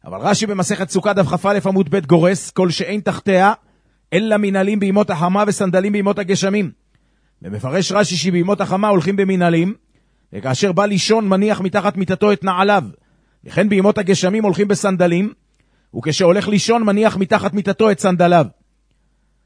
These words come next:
הרש"ש מפרש כאין זה על פי גרסתנו שבימות החמה היו הולכים עם סנדלים,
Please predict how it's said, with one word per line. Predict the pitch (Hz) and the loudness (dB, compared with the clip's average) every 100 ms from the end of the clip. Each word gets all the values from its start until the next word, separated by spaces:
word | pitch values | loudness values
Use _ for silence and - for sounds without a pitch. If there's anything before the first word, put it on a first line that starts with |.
| _ - | _ -12
הרש"ש | 110 139 202 214 - - - | -4 0 2 2 0 -6 -2
מפרש | 170 - 185 208 | -2 2 2 0
כאין | - 190 214 | 0 0 0
זה | 185 | 0
על | 190 | 0
פי | 165 | -2
גרסתנו | 202 190 180 190 180 220 220 185 | -4 -4 -4 -4 -2 -2 0 0
שבימות | 180 165 190 190 | 0 -2 0 -2
החמה | 170 185 202 | -2 0 2
היו | 202 | 4
הולכים | 190 180 | 2 2
עם | 208 | -4
סנדלים, | 185 190 175 170 180 220 | -2 -2 2 2 2 -2